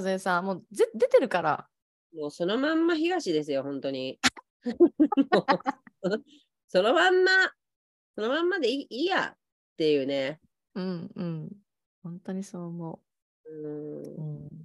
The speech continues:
Speaker 2: ほんとみんな変わりたい、変わりたいって思っちゃってんだよ。変わらなくていいんだよ。
Speaker 1: あ、そうそう、変わらなくて。だから私、そのね、例えばプログラムとかでも、変わりたくない人なんだよね。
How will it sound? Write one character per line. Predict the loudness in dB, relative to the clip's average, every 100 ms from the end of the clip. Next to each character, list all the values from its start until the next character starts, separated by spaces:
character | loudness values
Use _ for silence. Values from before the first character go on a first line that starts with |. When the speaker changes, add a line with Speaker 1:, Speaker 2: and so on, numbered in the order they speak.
| -16 -6
Speaker 2:
ほ | -4
ん |
と | 2
み | 4 4
ん |
な | 2
変 | 0 -2
わ | 0
り | 0
た | -4
い、 | -2
変 | -4
わ | -4
り | -6
た | -4
い | -4
っ |
て | 0
思 | 0 2
っ | -2
ち | -2
ゃ |
っ | -4
て | -2
ん | 0
だ |
よ。 | 0 -2
変 | -6 -12
わ |
ら | -6
な | -4 -6
く | -4
て | -2
い |
い |
ん | 2 2
だ | 2
よ。 | 2 2 4
Speaker 1:
あ、 | 4
そ | 4
う | 0
そ | 0
う、 | -2
変 | 0
わ | 2
ら | 2
な | 0
く | 0
て。 | -6
だ | -2 0
か |
ら | 2 0 -4
私、 | -2 -2 2 4 4
そ | 4 2
の | 4 4 2
ね、 | 0 -2 -6
例 | 0
え | 0
ば | 0
プ | -4 -2
ロ | 2
グ | 4
ラ |
ム | 2 0
と | -2
か | -2
で | -2
も、 | -2 0 -2 -6 -20 -8
変 | 0 4 6 6
わ | 6
り | 4 0
た | -2 -2
く | 0
な | 2 4 2
い | 0 -2 -6 -10 _ _ _ _ _ _
人 | -20 -4 -2 -2
な | -4
ん | -4
だ | -4
よ |
ね。 | -4 -6 -8